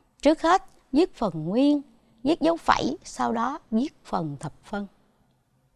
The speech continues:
Ở phần B, cô muốn các em áp dụng những kiến thức các em vừa học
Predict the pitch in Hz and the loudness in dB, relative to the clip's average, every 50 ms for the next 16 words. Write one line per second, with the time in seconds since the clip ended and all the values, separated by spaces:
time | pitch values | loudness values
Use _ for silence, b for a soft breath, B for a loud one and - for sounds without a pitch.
0 | _ _ _ _ _ _ _ _ _ _ _ _ _ _ _ _ _ _ _ _ | _ _ _ _ _ _ _ _ _ _ _ _ _ _ _ _ _ _ _ _
1 | _ _ _ _ _ _ _ _ _ _ _ _ _ _ _ _ _ _ _ _ | _ _ _ _ _ _ _ _ _ _ _ _ _ _ _ _ _ _ _ _
2 | _ _ _ _ _ _ - 160 180 220 - 262 214 180 170 180 208 233 240 247 | _ _ _ _ _ _ 0 0 0 0 -2 -4 -4 -4 -2 -2 -2 -2 -2 -2
3 | 247 240 - b b b b b b b b b b _ - 226 208 202 190 202 | -4 -6 -8 b b b b b b b b b b _ -6 -4 -4 -2 -2 -2
4 | 220 226 269 311 320 330 339 - 262 233 226 226 226 214 - _ _ _ _ _ | -2 -2 -2 -2 -2 -2 0 0 0 0 0 -2 -4 -6 -8 _ _ _ _ _
5 | - 269 320 - - 220 220 170 196 190 180 196 226 - 302 330 359 339 415 403 | -2 -2 -2 2 2 2 4 4 2 0 0 0 0 2 2 2 2 0 -2 -2
6 | - - 381 - - 262 254 254 226 208 196 175 185 180 - - - | -2 -4 -4 -2 0 0 2 2 2 2 2 2 4 2 2 0 -4